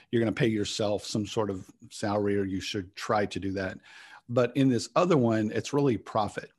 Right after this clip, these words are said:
You, you're gonna put your profit, some percentage in there, and that's a bonus for you, because I see so,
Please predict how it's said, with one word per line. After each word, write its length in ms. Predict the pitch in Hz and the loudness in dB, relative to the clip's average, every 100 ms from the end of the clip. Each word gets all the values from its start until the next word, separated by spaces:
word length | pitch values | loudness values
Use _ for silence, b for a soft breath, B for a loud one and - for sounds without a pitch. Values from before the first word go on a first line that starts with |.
| - _ | -20 _
You, 120 | 117 113 | -4 -2
you're 140 | 113 | 0
gonna 120 | 117 | 0
put 300 | 104 143 143 | 2 0 2
your 180 | 117 107 | 0 -2
profit, 760 | - - 123 131 - 107 104 _ _ _ _ _ _ _ - | -4 -2 0 2 0 -4 -4 _ _ _ _ _ _ _ -18
some 240 | - 135 127 | -2 0 2
percentage 560 | 123 - 131 123 101 - | 0 2 2 2 0 0
in 220 | 113 117 | 2 4
there, 180 | 107 107 | 4 2
and 100 | 113 | 2
that's 200 | 165 233 | 2 2
a 40 | |
bonus 360 | 147 156 156 - | 4 4 2 0
for 140 | 120 | -2
you, 360 | 104 127 95 - B B B B | 0 0 -2 -6 B B B B
because 320 | 139 151 139 - | 2 4 4 0
I 140 | 175 | 0
see 300 | 202 190 139 | 0 0 -2
so, 440 | - - - - | -2 -4 -2 -4